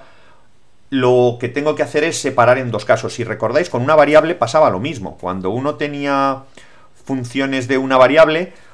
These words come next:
pues lo que teníamos que hacer era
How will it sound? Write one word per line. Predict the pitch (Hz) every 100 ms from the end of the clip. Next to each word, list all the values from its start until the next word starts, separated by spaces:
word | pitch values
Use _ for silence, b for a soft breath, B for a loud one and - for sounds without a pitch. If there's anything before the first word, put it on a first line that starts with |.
| B -
pues | 127 117 113 110 117
lo | 110 110 -
que | 110 107 104 95
teníamos | 107 113 127 131
que | 139
hacer | 131 143 143
era | 147 156 170